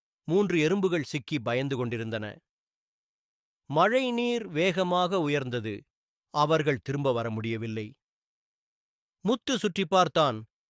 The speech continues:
அருகில் ஒரு பெரிய பச்சை இலை கிடந்தது. அதை தனது முழு வலிமையுடன் இழுத்து தள்ளிக் கொண்டு வந்தான். முத்து அதை நீரில் தள்ளி ஒரு மிதக்கும் படகு போலாக்கினான். "மேலே ஏறுங்கள்"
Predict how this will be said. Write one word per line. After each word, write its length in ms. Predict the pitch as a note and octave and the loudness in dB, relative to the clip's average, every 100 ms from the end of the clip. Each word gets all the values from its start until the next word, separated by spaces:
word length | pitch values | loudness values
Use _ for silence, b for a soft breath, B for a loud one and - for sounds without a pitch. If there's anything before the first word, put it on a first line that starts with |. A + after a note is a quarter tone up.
| - | -2
அருகில் 460 | C#3+ G3+ A3+ A#3+ | 4 4 4 0
ஒரு 240 | G3+ D#3+ D3 | 2 0 0
பெரிய 320 | D#3 G3 A3+ | 0 0 2
பச்சை 360 | D#3 D3+ - D#3 | 2 2 0 0
இலை 180 | C3 A#2+ | 0 -2
கிடந்தது. 520 | C3 B2+ A#2+ G#2+ G#2 _ _ _ _ _ _ - | -4 -4 -4 -8 -12 _ _ _ _ _ _ -2
அதை 500 | D3 D3+ D#3+ B2+ D#3+ _ _ _ | 0 2 0 -2 -8 _ _ _
தனது 420 | - D#3 D#3 C3+ | 0 2 4 0
முழு 380 | C3+ D3+ A3 B3+ | 0 2 2 2
வலிமையுடன் 680 | F3 E3 A3 A3 G3+ F#3+ G3 | 4 4 4 4 4 4 2
இழுத்து 500 | D3+ F3 G3 - D#3+ | 0 0 0 -4 -2
தள்ளிக் 360 | - D#3 E3+ | 0 2 0
கொண்டு 220 | - C#3+ C3 | 0 0 0
வந்தான். 420 | B2 A#2 A2 A2+ _ _ _ _ _ _ _ | 0 -2 -4 -6 _ _ _ _ _ _ _
முத்து 420 | - D3+ - F3+ | -4 -2 2 4
அதை 220 | D3 C3 B2+ | 4 2 0
நீரில் 480 | C3 E3 F#3 E3+ | 0 2 2 0
தள்ளி 440 | A#2+ C3 C3 B2+ C3 _ _ _ | 0 -2 0 -4 -6 _ _ _
ஒரு 240 | - D3 C#3+ | -2 0 2
மிதக்கும் 500 | C#3 E3 A3 - F#3 | 0 0 0 -2 -2
படகு 420 | - E3+ A3 A3 | 6 6 6 0
போலாக்கினான். 760 | G3 G#3 F3+ D3+ - B2+ A2 B2 _ _ _ _ _ _ _ _ _ _ - | 0 4 4 4 0 -4 -4 -8 _ _ _ _ _ _ _ _ _ _ -8
"மேலே 680 | C3 F3 A#3 A#3+ B3 G3+ F#3 | 0 6 6 8 6 6 4
ஏறுங்கள்" 380 | E3 C#3 A2 | 2 2 -2